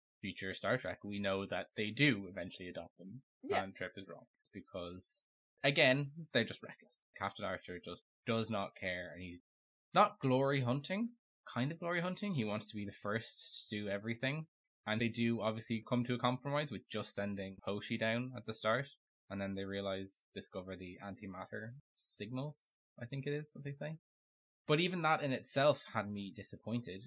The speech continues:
Speaker 1: 'cause they had my hopes up and I was thinking this is gonna be a Hoshi episode.
Speaker 2: <laughs> Yeah.
Speaker 1: And then, no, she's actually barely featured.
Speaker 2: Speaking of Hoshi,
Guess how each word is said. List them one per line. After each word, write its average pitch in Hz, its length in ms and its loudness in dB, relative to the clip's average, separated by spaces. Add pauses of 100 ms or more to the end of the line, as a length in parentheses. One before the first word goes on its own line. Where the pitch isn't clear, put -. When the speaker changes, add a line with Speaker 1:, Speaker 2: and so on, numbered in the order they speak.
(140)
Speaker 1:
'cause 107 360 -4
they 110 160 2
had 117 180 4
my 117 100 4
hopes 127 260 0
up - 140 0
and 95 100 0
I 95 40 0
was 95 100 -4
thinking 104 300 -4
this 101 120 -6
is 107 80 -6
gonna 107 200 -2
be 110 120 2
a 113 60 6
Hoshi 135 340 0
episode. - 380 -10 (460)
Speaker 2:
<laughs> - 180 -4
Yeah. 220 440 2
Speaker 1:
And 95 340 -6 (680)
then, 107 460 2
no, 95 240 0 (100)
she's 110 200 -2
actually 98 260 -2
barely 90 260 -2
featured. - 380 -14 (880)
Speaker 2:
Speaking 330 600 -10
of 262 200 -4 (100)
Hoshi, 214 540 -6